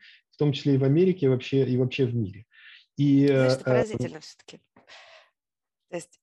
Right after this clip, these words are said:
Speaker 1: Что?
Speaker 2: в этом
Speaker 1: Да.
Speaker 2: году, я забегаю вперед, да, э, было снесено под тысячу арабских домов. Этот год стал рекордным, да? Я видела цифру, по-моему, восемьсот пятьдесят, да? Восемьсот пятьдесят домов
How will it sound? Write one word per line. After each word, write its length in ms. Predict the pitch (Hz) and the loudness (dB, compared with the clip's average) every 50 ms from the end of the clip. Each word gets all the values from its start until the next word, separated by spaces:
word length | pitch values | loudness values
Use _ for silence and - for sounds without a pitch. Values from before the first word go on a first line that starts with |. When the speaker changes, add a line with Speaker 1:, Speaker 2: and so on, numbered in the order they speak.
| _ | _
Speaker 1:
Что? 240 | _ _ - 123 113 - - - | _ _ -6 -6 -6 -6 -8 -8
Speaker 2:
в 80 | 185 | -6
этом 180 | 220 220 220 180 | -6 -6 -4 -2
Speaker 1:
Да. 140 | - 233 - | 0 0 2
Speaker 2:
году, 80 | 302 302 | 2 0
я 200 | 254 214 202 202 | 0 -2 -4 -4
забегаю 400 | 170 214 190 214 208 220 202 196 - _ _ _ | -6 -6 -6 -2 -2 -2 -2 -2 -4 _ _ _
вперед, 380 | _ - 233 226 208 165 156 156 | _ -8 -6 -4 -4 -4 -4 -4
да, 200 | 190 233 247 - _ _ _ _ - - _ _ _ - | -6 -8 -8 -8 _ _ _ _ -20 -20 _ _ _ -4
э, 200 | 180 185 185 170 | -2 -2 -2 -2
было 200 | 160 214 226 226 | -2 -4 -4 -4
снесено 640 | - - 208 - - 240 247 294 208 - - - _ _ _ _ _ _ - - | -6 -10 -16 -16 -16 -12 -8 -8 -8 -8 -8 -12 _ _ _ _ _ _ -16 -12
под 160 | - 269 262 _ _ - | -10 -10 -10 _ _ -16
тысячу 800 | 277 269 247 _ _ - - 285 226 - - - 151 151 - _ _ | -16 -16 -16 _ _ -18 -14 -14 -12 -10 -10 -10 -10 -10 -12 _ _
арабских 380 | - 180 190 - - 190 175 | -12 -12 -12 -12 -16 -18 -10
домов. 320 | 156 196 185 165 151 - - - | -8 -8 -6 -6 -8 -10 -12 -14
Этот 160 | - 185 170 | -16 -12 -10
год 160 | - 247 - | -10 -10 -10
стал 180 | - - 180 185 | -8 -8 -8 -8
рекордным, 640 | - - - - 160 147 143 131 131 135 127 117 _ _ _ _ | -10 -12 -10 -8 -8 -8 -8 -12 -18 -20 -20 -20 _ _ _ _
да? 160 | - - 131 - _ - - _ _ _ _ _ _ | -16 -14 -14 -16 _ -20 -20 _ _ _ _ _ _
Я 60 | 165 | -12
видела 140 | 165 170 180 | -8 -6 -6
цифру, 240 | 170 - 196 165 156 | -6 -6 -10 -12 -8
по-моему, 160 | - 170 165 185 | -6 -6 -4 -4
восемьсот 380 | 185 - 202 - 262 254 - | -6 -6 -8 -8 -8 -10 -10
пятьдесят, 600 | - 208 170 190 180 - - 156 - - - _ _ _ _ _ _ - | -12 -16 -14 -14 -12 -10 -8 -8 -8 -10 -14 _ _ _ _ _ _ -12
да? 140 | - - - | -10 -10 -10
Восемьсот 300 | - - 170 - - - | -12 -14 -14 -14 -14 -12
пятьдесят 340 | - 170 175 - 160 - 165 | -14 -14 -8 -6 -6 -4 -2
домов 460 | 185 185 175 165 165 160 139 - - | -2 -4 -4 -4 -6 -8 -8 -8 -10